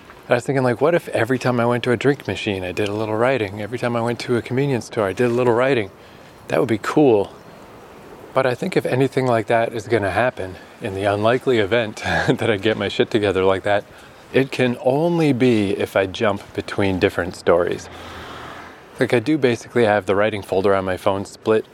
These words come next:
with, like, four sort of more major stories that are much more in progress than the others, and then just all the others.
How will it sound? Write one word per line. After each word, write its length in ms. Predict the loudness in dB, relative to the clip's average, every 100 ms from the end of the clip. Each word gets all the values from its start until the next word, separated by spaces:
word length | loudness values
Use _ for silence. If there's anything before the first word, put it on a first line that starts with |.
| -4
with, 200 | -2 0
like, 160 | -2 -2 -20 -20
four 720 | -4 0 4 4 2 0 -4 -20 -20 -20 -20 -20 -18
sort 300 | 0 2 2
of 100 | 0
more 240 | 0 2
major 520 | 2 0 0 0 -4
stories 500 | -2 0 2 0 -2
that 160 | -2 0
are 200 | 0 -2 -12 -20 -4
much 240 | -2 -2 -4
more 400 | 0 2 2 2
in 180 | 0 -4
progress 500 | -2 -2 0 -2 -2
than 200 | -4 -2
the 100 | -2
others, 300 | 0 0 -2
and 120 | -2
then 140 | -2
just 160 | -4 0
all 140 | 0
the 120 | 2
others. 280 | 0 0 -4